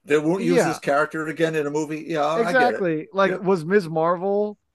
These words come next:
Speaker 2: Marvel, would Ms. Marvel have been Marvel Spotlight? It was a character that had been introduced nowhere before and was new, and you didn't really need to have any connection to other things
Speaker 1: Yeah.
Speaker 2: to really know it, right? Like, other than the Marvel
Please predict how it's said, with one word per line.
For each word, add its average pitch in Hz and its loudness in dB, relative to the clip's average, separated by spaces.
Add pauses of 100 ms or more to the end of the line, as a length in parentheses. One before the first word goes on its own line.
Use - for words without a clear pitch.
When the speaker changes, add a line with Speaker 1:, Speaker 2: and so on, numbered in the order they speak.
(720)
Speaker 2:
Marvel, 180 -4
would 170 -4
Ms. 170 -4
Marvel 165 0
have 208 0
been 214 -2
Marvel 233 -2
Spotlight? 269 2
It 202 -2
was 190 -2
a 220 -4
character 220 -4
that 214 -4
had 208 -4
been 208 -4
introduced 214 -10
nowhere 247 4
before 139 -4
and 165 -4
was 180 -4
new, 208 4
and 170 -4
you 180 -8
didn't 196 -4
really 202 -2
need 196 -4
to 208 -2
have 202 -2
any 175 -8
connection 151 -8
to 156 -4
other 139 -6
things 147 -6
Speaker 1:
Yeah. 175 -8
Speaker 2:
to 151 -8
really 147 -2
know 139 -6
it, - -12
right? 151 -2
Like, 156 -4
other 165 -4
than 156 -6
the 151 -6
Marvel 151 -4